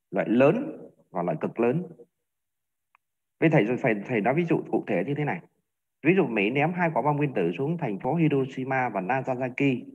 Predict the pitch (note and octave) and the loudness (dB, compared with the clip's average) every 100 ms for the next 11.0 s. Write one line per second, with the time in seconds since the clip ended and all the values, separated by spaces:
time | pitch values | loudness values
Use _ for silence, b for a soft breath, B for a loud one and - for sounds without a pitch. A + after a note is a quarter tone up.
0 | b b b - F#2+ C3 C#3 E3 F#3 G3+ | b b b -2 2 4 4 2 0 0
1 | F#3+ E3+ D#3+ C#3+ - - E2 C3 - D3 | 0 4 6 4 2 2 2 2 0 0
2 | C#3+ C3+ C#3 C#3+ G#3+ G#3 - _ - E3+ | 2 2 0 2 2 0 -8 _ 2 4
3 | E3 D#3 D#3+ E3 D#3+ - - _ _ _ | 6 4 4 6 6 4 -6 _ _ _
4 | _ _ _ _ _ - F#2 C3+ C#3+ F3 | _ _ _ _ _ -4 2 4 4 2
5 | E3+ C#3 E3+ D#3+ D3 F#2+ E2+ C3+ G#2+ G#2 | 2 2 2 2 2 0 0 0 0 0
6 | - - D#3+ D3+ D3+ E3 D#3 D#3+ D#3 D3+ | 0 0 2 0 0 0 2 2 2 2
7 | F3 - D#3 D#3 D#3+ E3 C3 D#3+ F3 F3+ | 0 0 0 0 2 2 2 0 -2 -2
8 | F#3+ - C3+ C3 C3 C3 - _ _ _ | -4 -4 -4 -2 -4 -4 -10 _ _ _
9 | _ _ _ _ _ _ _ A#2+ G#2+ B2+ | _ _ _ _ _ _ _ 0 2 2
10 | F3 E3+ - E3+ E3 D3 A#2 E3+ C#3+ G#2+ | 2 4 2 2 2 2 2 2 0 -2